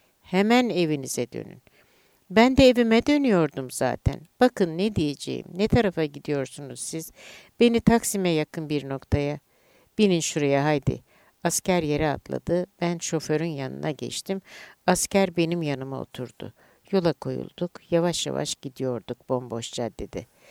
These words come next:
"Tam adresinizi verin." Yiğit'in oturduğu yeri tarif ettim. "Mim Kemal Öke Caddesi." dedim. Hani Emlak Caddesi'ne paralel akan. "Biz sizi evinizin önünde bırakırız. Sakın çıkmayın dışarı.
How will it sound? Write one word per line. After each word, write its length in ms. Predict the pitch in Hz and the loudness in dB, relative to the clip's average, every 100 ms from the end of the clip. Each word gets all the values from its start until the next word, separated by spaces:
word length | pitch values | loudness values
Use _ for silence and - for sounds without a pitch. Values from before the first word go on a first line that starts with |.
| - - - - | -20 -20 0 2
"Tam 220 | 233 202 | 4 2
adresinizi 760 | 170 143 147 - 147 127 131 | -2 -2 -4 -4 -8 -8 -6
verin." 260 | 113 - - - _ _ _ _ _ | -6 -8 -12 -20 _ _ _ _ _
Yiğit'in 400 | - 190 196 247 | -2 0 2 0
oturduğu 520 | 180 147 - 151 - 147 | 0 -6 -8 -8 -6 -6
yeri 260 | 131 - | -6 -4
tarif 420 | - 127 113 113 | -4 -4 -6 -10
ettim. 360 | 107 - - 95 _ _ - _ - | -14 -14 -18 -20 _ _ -20 _ -4
"Mim 220 | 190 185 | -2 -2
Kemal 500 | - 175 165 160 151 - | 0 0 0 -2 -4 -6
Öke 360 | 143 - 160 | -8 -4 -4
Caddesi." 640 | 147 127 120 - 123 - - | -4 -8 -8 -8 -8 -8 -10
dedim. 280 | 87 - 98 _ _ _ _ _ - | -10 -12 -16 _ _ _ _ _ -16
Hani 380 | - 202 180 175 - | -4 -2 0 -4 -4
Emlak 420 | 180 180 190 190 | -2 0 0 -2
Caddesi'ne 680 | - 147 143 143 - 151 175 | -2 -2 -2 -2 -4 -4 -4
paralel 680 | 180 160 156 156 170 165 - | -4 -4 -2 0 0 0 -2
akan. 260 | - - 110 - _ _ - - _ _ _ | -4 -10 -12 -16 _ _ -20 -20 _ _ _
"Biz 180 | 180 214 | -4 -2
sizi 320 | - 240 214 196 | 0 -2 0 2
evinizin 480 | 175 170 165 160 202 | 2 0 -2 -2 -4
önünde 460 | 156 147 143 180 156 | -2 -4 -2 -2 -2
bırakırız. 460 | 135 123 - 117 | -4 -4 -8 -12
Sakın 580 | - - - 175 269 277 | -10 -4 -2 0 0 0
çıkmayın 580 | 208 180 - 143 127 117 | -2 -8 -6 -6 -6 -6
dışarı. 400 | 120 - 117 120 | -8 -6 -8 -10